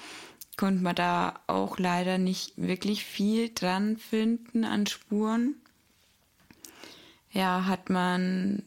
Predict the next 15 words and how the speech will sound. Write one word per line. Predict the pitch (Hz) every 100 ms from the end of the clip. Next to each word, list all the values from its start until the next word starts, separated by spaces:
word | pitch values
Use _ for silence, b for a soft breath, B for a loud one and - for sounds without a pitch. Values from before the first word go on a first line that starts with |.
| -
dann | 180 180
erstmal | 185 185 - 196 180 175 175 -
eben, | 180 175 175 170 170 175 _ _ _ _ -
ja, | 175 180
versucht, | 175 175 - 190 - -
Zeugen | 185 180 185 190 180
zu | 175
finden, | 170 170 170 175 175 170 170 175 B B B B B B _ -
die | 185 175
eventuell | 165 180 175 180 175 - 170 170 170
am | 170 170 165 170
siebten | - 185 175 - 175 170
März | 170 170 175 -
eben | - 180 -
was | 175 -